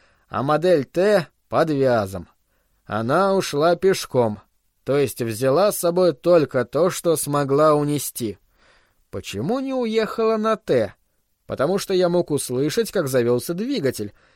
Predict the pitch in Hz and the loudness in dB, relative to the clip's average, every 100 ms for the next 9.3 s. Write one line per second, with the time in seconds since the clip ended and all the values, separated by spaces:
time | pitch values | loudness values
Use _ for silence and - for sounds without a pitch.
0 | - 123 143 - 165 202 254 285 143 127 | -2 4 4 4 2 2 2 0 2 4
1 | 117 113 98 _ _ _ _ _ - 98 | 4 2 -2 _ _ _ _ _ -16 -8
2 | 127 151 165 131 156 202 190 151 143 185 | -2 -2 0 2 2 -2 0 0 0 -2
3 | 233 196 120 123 131 - _ _ _ _ | -2 -2 -2 -4 -8 -12 _ _ _ _
4 | _ - 95 110 143 202 220 220 - 233 | _ -10 -6 -2 0 0 -2 -2 -4 -4
5 | 226 220 226 226 220 190 _ _ _ - | -4 -2 -2 0 -2 -6 _ _ _ -2
6 | 139 139 127 170 156 - 156 143 123 107 | 0 2 0 0 -2 -4 -2 -2 -2 -2
7 | 92 - _ _ _ _ _ _ - 127 | -4 -12 _ _ _ _ _ _ -4 0
8 | 180 202 262 233 190 185 170 175 - 262 | 0 2 2 4 4 4 4 0 -2 -2
9 | 233 135 110 | -2 -4 -8